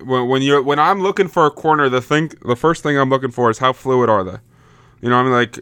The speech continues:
if, if they're, if they're fluid and they can stick in man-to-man coverage and they're constantly in people's hip pockets, those are the kind of guys that are gonna be really successful. And I think Jackson is one of those, and Ward is certainly one of those as well.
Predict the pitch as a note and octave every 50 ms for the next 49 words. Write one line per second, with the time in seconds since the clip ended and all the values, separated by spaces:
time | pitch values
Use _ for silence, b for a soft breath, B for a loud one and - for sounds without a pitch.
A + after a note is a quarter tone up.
0 | - - - A#2 A#2+ A#2 A2+ B2+ A#2+ A#2 - - C3+ D3 D#3 D3+ C#3 C3 B2 C3+
1 | D3+ F#3 - - - F3 F#3+ G3+ G3 G3 F3+ E3 D3+ D#3 D#3+ D#3+ - E3 D3+ C#3+
2 | C3+ - - - - E3 E3 D#3+ - D3 C3 C3+ C#3+ D3 C#3+ C#3+ C#3 C#3 C#3 C#3
3 | C3+ B2 - C#3 C#3 C#3 C#3+ C#3 B2+ C3+ B2+ B2 A#2+ C3 C3 C3+ C3+ - C3+ C3
4 | B2 B2+ C3+ A#2 B2 A#2 A#2 B2+ A2+ - - B2+ B2+ B2 - A#2+ G#2+ - B B
5 | B B B B C3 C#3 D3+ D#3+ D3+ - D3 C#3+ C#3 A#2+ B2+ B2+ C3 B2+ B2 C3
6 | B2 A#2+ A#2+ A#2 A#2 A#2 A2 A2 A#2 A#2 A2+ G#2+ - - - - - B2 - -
7 | A#2 G#2 G#2 A2 A2+ C#3 B2 A2+ - A#2 A#2+ A#2+ - - A#2 A2 G#2 A2+ A2+ A2+
8 | A2 A2+ A2+ A2+ G#2 - G#2+ G#2 b b b b b - B2 B2+ B2+ B2 A#2 -
9 | C3+ B2 A#2+ A#2+ A#2 A#2 A2+ A2+ A2+ A2 G2+ G#2+ F#2+ A2+ A2+ A2+ A2